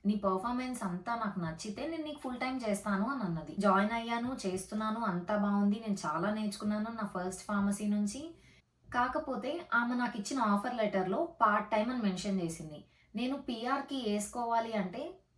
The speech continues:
నా ఆఫర్ లెటర్‌లో ఫుల్ టైమ్ అని ఉండాలి, అది లేదన్నమాట.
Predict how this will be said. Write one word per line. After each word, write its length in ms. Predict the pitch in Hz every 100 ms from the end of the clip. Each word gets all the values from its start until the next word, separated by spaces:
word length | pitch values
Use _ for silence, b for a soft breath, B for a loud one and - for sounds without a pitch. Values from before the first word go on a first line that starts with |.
| _ 208
నా 120 | 214
ఆఫర్ 520 | 214 202 202 208 254
లెటర్‌లో 340 | 233 220 214
ఫుల్ 260 | 277 240 226
టైమ్ 180 | 247 233
అని 120 | 214
ఉండాలి, 360 | 185 165 127 - b b b b b b _ _ -
అది 200 | 240 269
లేదన్నమాట. 640 | 233 196 190 190 170 156